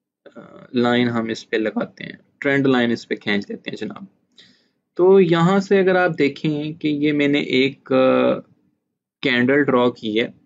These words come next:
इसका हम जो color है वो हम फिलहाल green करते हैं। <clears throat>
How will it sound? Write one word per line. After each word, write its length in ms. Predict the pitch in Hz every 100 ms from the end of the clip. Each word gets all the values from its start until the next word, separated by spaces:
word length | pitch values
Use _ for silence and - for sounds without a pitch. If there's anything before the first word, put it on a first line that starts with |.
| _ _ _ _ _ -
इसका 320 | - - 139
हम 400 | 127 131 135 127
जो 160 | 131
color 460 | 127 131 123 139 143
है 320 | 127 120 120
वो 180 | 117 120
हम 240 | 120 120
फिलहाल 360 | 120 120 117 113
green 340 | 110 110 110
करते 300 | 120 131 -
हैं। 120 | 127 - _ _ _ _ _ _ _ _ _ _ _ _ _ _ _ _ _ _ _ _
<clears throat> 460 | 160 196 143 110